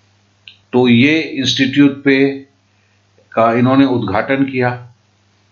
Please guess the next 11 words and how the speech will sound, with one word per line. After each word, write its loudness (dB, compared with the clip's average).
इसमें -2
पहला 2
वो 0
cell 0
बना 0
sickle -6
cell -4
anemia -2
और -6
thalassemia -2
का। -12